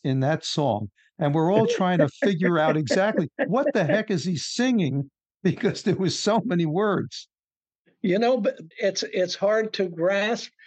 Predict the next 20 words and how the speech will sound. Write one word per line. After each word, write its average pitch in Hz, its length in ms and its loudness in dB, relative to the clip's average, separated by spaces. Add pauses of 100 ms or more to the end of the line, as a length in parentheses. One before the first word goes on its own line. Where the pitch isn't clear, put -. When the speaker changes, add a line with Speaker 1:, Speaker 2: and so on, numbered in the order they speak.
(160)
Speaker 2:
It's 175 300 -2
an 170 240 0
unusual 190 880 2
set 196 280 2
of 165 240 -2 (160)
word 175 640 0
patterns, 202 580 -2 (360)
but 180 180 0
once 214 320 2
you 202 160 2
know 202 320 2
what 196 260 2
the 202 120 0
words 202 400 0
are, 202 320 0 (360)
they're 147 300 0
way 170 400 0
out 156 160 -2
in 151 160 -8
front. 190 500 -6